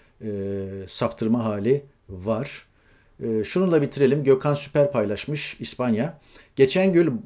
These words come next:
Barcelona'ya otuz dakika mesafede evimizin arka tarafında ufak denebilecek bir yangın çıktı. Alevleri gördük arka pencereden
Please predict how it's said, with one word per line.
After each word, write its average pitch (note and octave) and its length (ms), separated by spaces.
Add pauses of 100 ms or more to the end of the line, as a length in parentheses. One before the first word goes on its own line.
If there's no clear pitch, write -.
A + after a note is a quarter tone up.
(120)
Barcelona'ya C#3+ 720
otuz D3 240
dakika C3 240
mesafede A#2 500
evimizin C3+ 420
arka C3+ 240
tarafında A#2+ 400
ufak C#3+ 280
denebilecek A#2+ 540
bir A#2+ 80
yangın A2+ 360
çıktı. - 300 (520)
Alevleri C#3+ 440
gördük C#3+ 400
arka B2 260
pencereden A2 680